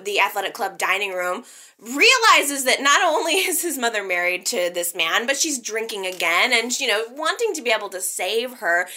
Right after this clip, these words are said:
He tr-, confronts Deacon, and Deacon just so, so smugly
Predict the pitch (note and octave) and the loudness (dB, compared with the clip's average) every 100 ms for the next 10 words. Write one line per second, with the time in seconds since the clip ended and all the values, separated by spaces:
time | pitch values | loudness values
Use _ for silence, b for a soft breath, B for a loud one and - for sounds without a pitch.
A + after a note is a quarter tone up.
0 | B - D4+ - - - - F4 D4 F#4 | B -4 -4 -4 -4 -4 -2 -4 -2 4
1 | A4+ C#5 - - - B B F#4 G#3 A#3+ | 4 4 2 2 0 B B -20 -4 2
2 | A4 - F#3+ D#3 F#3+ G3+ B3+ B3+ C4 - | 2 2 0 0 -2 0 4 4 0 -4
3 | F4+ D#5 B4+ G#4 E4 C4+ C4 D4 - - | -2 0 0 0 -2 -2 -2 -2 -6 -6
4 | - - - F4 E4 D4+ A#3+ A#3 - - | -6 -6 -2 0 4 4 4 2 0 -4
5 | - D#4 D#4 C4+ A3 G#3 - - A3+ G#3+ | -4 0 4 4 2 -2 -6 -8 -8 -4
6 | A3 A#3+ G#3 G#3+ G3+ F3 D#3 | 2 2 0 -6 -4 -4 -4